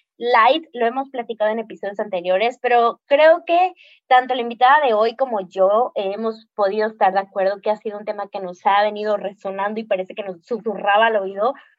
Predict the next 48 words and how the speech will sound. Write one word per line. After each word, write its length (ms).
sobre 280
lo 120
que 100
queríamos 360
hablar 240
de 140
hoy. 180
El 100
día 180
de 80
hoy 40
vamos 240
a 80
platicar 720
sobre 560
lo 180
que 140
entendemos 960
por 160
estar 340
bien. 320
Y 100
es 220
que 320
si 80
ustedes 420
entran 460
a 80
Google, 440
literalmente 640
es 100
mi 120
búsqueda 440
del 100
día 120
de 60
hoy, 140
si 80
ustedes 240
entran 320
a 80
Google 360
y 80
ponen, 340
"¿Qué 380
es 60
estar 340
bien?", 340